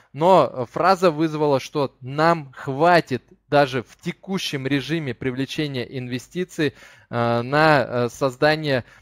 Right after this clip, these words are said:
э, именно того, что задумано в первом, э, приближении, в первых шагах. Это городской,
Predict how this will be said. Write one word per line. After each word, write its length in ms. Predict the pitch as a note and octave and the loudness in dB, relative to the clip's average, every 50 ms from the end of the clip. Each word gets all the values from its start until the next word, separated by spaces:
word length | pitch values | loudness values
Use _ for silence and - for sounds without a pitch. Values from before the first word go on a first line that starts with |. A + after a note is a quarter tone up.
| _ _ _ | _ _ _
э, 440 | C3 A#2+ A#2 A#2 A2+ A2+ A2+ A2+ A2+ A#2+ - | -6 -4 -2 -2 0 0 0 0 -2 -4 -6
именно 400 | D3+ C#3+ C#3 C#3+ C3+ C3 B2+ A#2+ | -8 -6 -6 -4 -2 -2 -2 -2
того, 480 | - - C3+ C3 C3 C3+ D3+ D#3+ E3+ | 0 2 2 2 2 0 0 0 0
что 480 | E3 - - - - D3+ D3 C3+ A#2 - | -2 -4 -8 -8 -4 -2 -2 -2 -2 -4
задумано 760 | - B2 A#2 B2 C3+ B2+ C3 D3+ E3 E3 D#3+ D#3 D3+ D3 C3 | -8 -8 -4 -2 -2 -2 -2 -6 -6 -4 -2 -2 -2 -2 -2
в 120 | B2 - _ | -4 -6 _
первом, 580 | - F3 E3 D#3 D3 C3 C3 B2 A2+ G#2+ G2+ - | 0 2 2 2 2 0 -2 -4 -4 -6 -12 -12
э, 480 | - B2 A#2 A#2 A2+ A2+ A2+ A2+ A2 G2 | -10 -8 -4 -4 -2 -2 -2 -2 -4 -4
приближении, 540 | - C3 B2 A#2+ B2+ B2 C#3+ D#3+ E3+ D#3 C3+ | -6 -8 -6 -6 -6 -4 -4 -4 -4 -4 -8
в 80 | - _ | -10 _
первых 420 | _ E3+ F3 E3 D3+ C3+ B2 A2 | _ 2 4 4 4 2 -2 -6
шагах. 460 | - - C#3 C3 B2 D3 D3+ E3 D#3+ - _ _ - - - - _ | -6 -4 -4 -2 2 4 4 4 2 2 _ _ -20 -20 -20 -20 _
Это 420 | - C#3 C#3+ - C#3+ C3 B2 A2+ - _ | -4 -4 0 2 4 4 4 2 0 _
городской, 760 | - B2+ A#2+ A#2+ C3 C3 C3+ C3 - - - D#3 D3+ C3+ A2+ | -12 -16 -6 -4 -2 -2 -2 -2 -6 -6 -4 -2 0 -2 -2